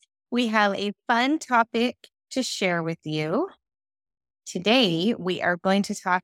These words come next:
about Costa Rica and the nine best things to do while you are in Costa Rica.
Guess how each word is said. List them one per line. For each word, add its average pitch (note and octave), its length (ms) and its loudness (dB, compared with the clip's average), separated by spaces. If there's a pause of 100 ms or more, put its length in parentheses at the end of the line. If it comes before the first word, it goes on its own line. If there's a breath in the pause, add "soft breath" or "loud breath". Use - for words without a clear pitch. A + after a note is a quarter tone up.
about E3+ 320 -4
Costa F#3+ 400 -4
Rica F3 540 0 (560)
and F#3+ 560 0
the F#3+ 160 -2
nine C4 540 2
best - 520 0
things G#3+ 600 -2
to A3+ 120 0
do D3 380 -2 (1200)
while F3 280 2
you E3+ 220 -4
are G3 160 -2
in D#4 320 2
Costa - 380 -10
Rica. - 340 -10